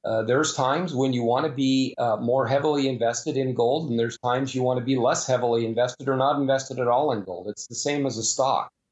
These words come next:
Uh, you know, it's just not, you always have to be in the market. Sometimes you don't have to be in the market.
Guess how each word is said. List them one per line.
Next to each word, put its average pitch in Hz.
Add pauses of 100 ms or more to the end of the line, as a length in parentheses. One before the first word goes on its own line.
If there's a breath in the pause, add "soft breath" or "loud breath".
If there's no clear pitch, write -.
(420)
Uh, 107 (240)
you 127
know, 117
it's -
just 139
not, 127 (100)
you 151
always 131
have 123
to 131
be 120
in 120
the 113
market. 117
Sometimes 127 (140)
you 117
don't 131
have 104
to 98
be 92
in 90
the 87
market. 80